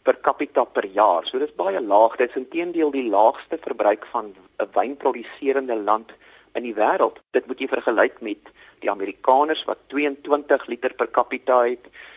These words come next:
die Australiërs ook teen twintig, en dan die Franse en Italiaanse lande wat hier naby vyftig is. So Suid-Afrikaners het sofistikasie, maar 'n klein deel van die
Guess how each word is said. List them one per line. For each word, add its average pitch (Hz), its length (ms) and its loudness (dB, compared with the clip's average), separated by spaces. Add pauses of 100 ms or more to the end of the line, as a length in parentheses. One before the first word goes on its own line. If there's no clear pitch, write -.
(200)
die 110 100 -10
Australiërs 131 840 2
ook 135 200 0
teen 127 240 -6
twintig, 139 640 2 (500)
en 131 140 -4
dan 131 120 2
die 143 100 -4
Franse 175 500 2
en 151 60 2
Italiaanse 139 680 4
lande 117 400 2
wat 110 260 2
hier 113 260 -8
naby 113 340 2 (120)
vyftig - 440 0
is. - 120 -10 (460)
So 135 80 -4
Suid-Afrikaners - 1120 2 (240)
het - 280 -2
sofistikasie, 160 960 0
maar 120 280 0
'n 113 100 -6 (120)
klein 196 360 0
deel 117 260 2
van 113 220 -8
die 113 120 -12